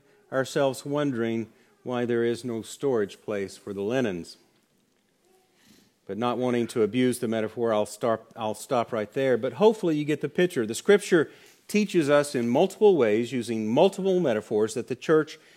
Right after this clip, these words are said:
is composed of many members, multiple parts, working together for the glory of God. <clears throat> So in the second place, we come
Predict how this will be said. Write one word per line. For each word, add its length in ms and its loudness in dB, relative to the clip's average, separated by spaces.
is 160 -4
composed 600 0
of 200 -4
many 240 4
members, 680 -2
multiple 480 -2
parts, 540 -6
working 420 -8
together 500 -6
for 200 -14
the 100 -10
glory 520 -6
of 140 -20
God. 380 -4
<clears throat> 100 2
So 160 4
in 80 4
the 60 0
second 400 2
place, 420 -4
we 120 0
come 420 4